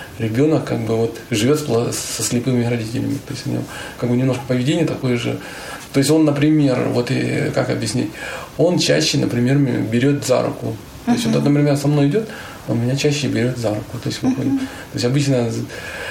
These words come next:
Speaker 1: скажем, в три годика может уже и попытаться убежать ребёнок, и бегает везде. То есть
Speaker 2: Мгм.
Speaker 1: или впереди идёт, э, например, с родителей.
Speaker 2: А как
Speaker 1: А
Speaker 2: вы
Speaker 1: он
Speaker 2: пытаетесь сдержать его порывы?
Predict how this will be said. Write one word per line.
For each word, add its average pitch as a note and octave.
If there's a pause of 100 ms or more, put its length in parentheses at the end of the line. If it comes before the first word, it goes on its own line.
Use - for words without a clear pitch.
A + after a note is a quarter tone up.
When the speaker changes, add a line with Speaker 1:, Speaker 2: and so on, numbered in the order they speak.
(240)
Speaker 1:
скажем, A#2+
в G#2+
три C3+
годика C#3+
может C#3
уже A#2
и A#2 (460)
попытаться A#2+
убежать A2
ребёнок, C#3+ (100)
и A2+ (220)
бегает C#3+
везде. B2 (320)
То C#4 (100)
есть A2
Speaker 2:
Мгм. D#3
Speaker 1:
или C#3
впереди A2+
идёт, C#3
э, A#2+
например, A2+ (680)
с -
родителей. A2 (360)
Speaker 2:
А -
как B3+
Speaker 1:
А D#4+
Speaker 2:
вы B3+
Speaker 1:
он D4+
Speaker 2:
пытаетесь C4
сдержать G#3+
его A3+
порывы? A3